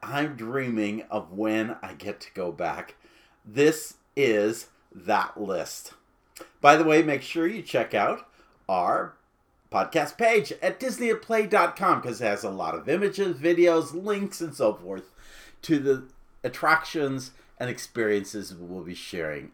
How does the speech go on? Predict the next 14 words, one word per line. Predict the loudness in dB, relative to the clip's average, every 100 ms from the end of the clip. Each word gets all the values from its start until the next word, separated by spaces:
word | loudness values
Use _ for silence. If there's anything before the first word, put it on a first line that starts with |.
| _
today. | -12 -8 -8 -8 -12 -20 -18 2
Now, | 4 4 0 -10 _ _ _ _ _
here | 6 8 8 6
we're | 6
gonna | 6 6
begin | 8 8 6
at | 2
Disney | 2 2 0
California | 4 2 4 2 4
Adventure. | 4 2 2 0
I've | 0
almost | 0 -2 -4 0
kind | 2 4
of | 2 -2